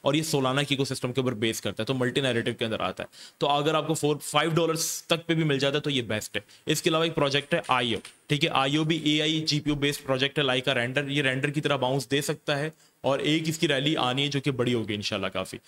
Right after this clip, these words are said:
तो आप इसको वन पॉइंट फ़ाइव तक accumulate कर सकते हो।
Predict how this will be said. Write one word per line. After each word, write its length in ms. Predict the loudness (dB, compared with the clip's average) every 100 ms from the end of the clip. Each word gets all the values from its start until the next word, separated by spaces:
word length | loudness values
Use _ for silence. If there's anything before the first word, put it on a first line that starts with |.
| -20 _
तो 80 | 0
आप 280 | 2 0 -2
इसको 180 | -2 0
वन 200 | 0 0
पॉइंट 240 | -2 0
फ़ाइव 220 | 0 0 0
तक 120 | -4 0
accumulate 460 | -2 -2 0 -2 -2
कर 140 | -6
सकते 400 | -6 -10 -12 -12
हो। 80 | -12